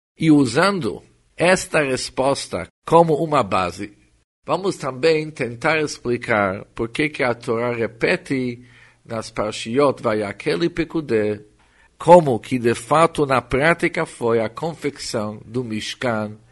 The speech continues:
e Bigdei Kehunah e as vestimentas dos sacerdotes. O Mishkan que encontramos nas Parshiot iniciais de Trumá e Tetzaveh, logo vamos ver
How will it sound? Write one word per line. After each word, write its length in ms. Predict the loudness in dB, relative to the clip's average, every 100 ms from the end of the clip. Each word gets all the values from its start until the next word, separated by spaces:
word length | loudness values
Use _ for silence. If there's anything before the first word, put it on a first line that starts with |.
| _ _
e 100 | -10
Bigdei 540 | -8 -8 -8 -4 -2 -2
Kehunah 600 | -4 -8 -10 -14 -16 -20 _ _ _ _ _ _ _
e 240 | 0 2 4
as 180 | 4 4
vestimentas 1120 | 0 0 -4 -4 -4 -6 -4 -2 -2 -6 -14 _ -12
dos 360 | -6 -4 -6 -12
sacerdotes. 1000 | -10 -8 -6 -8 -10 -14 -20 -20 -20 -20 _ _ _ _ _ _ _ _
O 140 | 4 6
Mishkan 800 | 4 2 0 2 2 2 0 -6 _ _ -18
que 140 | -8 -6
encontramos 1160 | -6 -6 -6 -4 0 0 -2 -10 -12 -12 -16 _ -4
nas 340 | 4 4 4
Parshiot 800 | 4 6 6 2 4 6 6 2
iniciais 1040 | -6 -4 -4 -4 0 0 -2 -8 -14 -18 -20 _ -4
de 180 | -2
Trumá 580 | -2 -2 -2 2 4 2 0
e 100 | -4
Tetzaveh, 800 | -4 -4 0 -2 0 -4 -6 -10 _ _
logo 460 | 0 8 8 10 6
vamos 420 | 6 2 0 -4
ver 440 | 0 0 0 -4